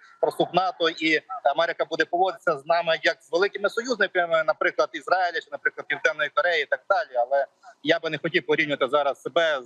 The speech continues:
з, е, ні з Ізраїлем, ні Південною Кореєю, Україною, яка потерпає надзвичайно сильно, е, від агресора, який набагато більш потужний. Безумовно, ми говоримо про Ф шістнадцять, про навчання наших пілотів пришвидшеним темпом і збільшеною кількістю, ніж це відбувається зараз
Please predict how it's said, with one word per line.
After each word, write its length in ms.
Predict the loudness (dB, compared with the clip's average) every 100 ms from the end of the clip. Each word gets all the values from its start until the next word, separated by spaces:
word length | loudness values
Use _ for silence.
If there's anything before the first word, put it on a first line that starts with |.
| -4
з, 60 |
е, 280 | 0 2 0 -2 _ _
ні 120 | -4 0
з 40 |
Ізраїлем, 460 | 2 2 0 -4 -6
ні 100 | -4
Південною 480 | 0 0 0 -2 0
Кореєю, 400 | 0 0 -2 -6
Україною, 540 | -4 -2 0 -2 0
яка 200 | 0 0
потерпає 540 | -2 -2 -2 0 0 -2
надзвичайно 500 | -6 -2 -2 0 -2
сильно, 420 | -2 0 0 -2 -4 _ _ 0
е, 340 | 2 0 0 -2
від 220 | -2 0
агресора, 680 | 2 2 2 0 0 0 0
який 460 | -2 -2 -4 -4 -12 _
набагато 360 | 0 2 0 -2
більш 160 | -4
потужний. 540 | -2 -2 0 -2 -2 -4
Безумовно, 460 | -2 0 0 0 0
ми 100 | 0
говоримо 520 | 0 0 0 0 -2 0
про 120 | 0
Ф 140 | 0
шістнадцять, 480 | -4 -4 -2 -2 -4
про 100 | -2
навчання 500 | -2 0 0 0 -2
наших 300 | -2 -2 -4 -2
пілотів 460 | 2 2 0 -10 -16 _ _ _ -20 -2
пришвидшеним 680 | -2 0 -2 0 -2 -2 0
темпом 440 | 0 0 -4 -6
і 80 | -8
збільшеною 680 | -8 -2 -2 0 0 2 0
кількістю, 460 | -2 -2 -2 0
ніж 140 | 0 2
це 120 | 0
відбувається 580 | 0 0 2 0 -4 -2
зараз 340 | 0 0 -4